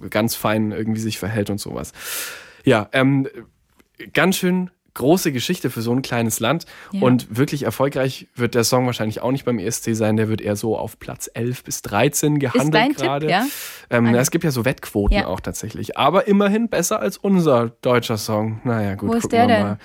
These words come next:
Speaker 1: Noch weiter im Mittelfeld.
Speaker 2: Hm.
Speaker 1: Hm.
Speaker 2: Immerhin Mittelfeld.
Speaker 1: Immerhin Mittelfeld. Dann gab's diese Woche noch eine etwas traurige Meldung für alle Reggae-Fans.
Speaker 2: Ja.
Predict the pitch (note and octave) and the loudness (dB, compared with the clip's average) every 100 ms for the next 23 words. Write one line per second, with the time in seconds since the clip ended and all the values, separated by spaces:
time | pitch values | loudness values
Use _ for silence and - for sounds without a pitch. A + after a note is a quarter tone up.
0 | - - _ _ A2 B2 A#2+ G#2+ G#2+ G#2+ | -16 -20 _ _ 0 0 2 -2 0 0
1 | G#2 G#2+ G2 - E2+ G2 - G3 F#3+ F#3 | 0 -2 -6 -8 -8 -8 -8 -4 -4 -4
2 | E3+ - - - A3 F3 E3 E3+ F3 G4+ | -8 -12 -12 0 2 2 0 -4 0 -2
3 | - E3+ C#3 A#2+ B2 C#3+ D3 - G2+ - | 0 0 4 4 4 2 -2 -4 -12 -14
4 | - - _ _ _ _ - F3+ F3+ F#3 | -16 -20 _ _ _ _ 2 4 4 2
5 | - E3 D#3 E3 D#3+ C#3+ - B2+ C3+ C3 | -2 -2 0 2 2 0 0 2 4 4
6 | B2+ C3+ C#3 B2+ - C#3+ G3+ G3 D3 B2+ | 2 0 -2 -2 0 4 4 2 -2 -2
7 | A#2+ B2+ D3+ F#3 - - - B2+ A#2+ A#2+ | -2 -4 -6 -8 -14 -14 -4 0 2 0
8 | - A#2+ B2 A#2+ A#2 A#2 C#3 A#3 D#3+ - | -2 -2 0 0 0 2 2 2 -2 -4
9 | G#2+ D2+ A2+ B3+ A#3 | -8 -8 -6 -2 -2